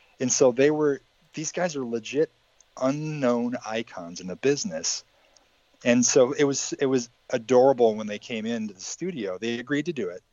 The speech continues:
And they came in, they're like, So how is this gonna work? How do we watch the movie and talk at the same time? Aren't we gonna get, like, I mean, if, how, how much do we pay attention to the screen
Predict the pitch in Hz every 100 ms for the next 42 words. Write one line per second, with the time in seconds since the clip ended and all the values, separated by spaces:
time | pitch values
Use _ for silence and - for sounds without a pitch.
0 | _ _ _ _ 131 135 - 135 127 135
1 | 117 110 - 101 139 147 143 - 135 131
2 | 110 - 160 175 143 143 - 120 135 147
3 | 110 104 - 147 - 113 - 110 95 -
4 | 180 175 98 104 113 117 117 113 113 107
5 | 95 95 - _ _ _ _ _ _ 117
6 | 113 - _ - - - - - - _
7 | _ - - - 131 - 147 160 - -
8 | 123 113 127 113 123 117 - 107 104 -
9 | 160 151 131 110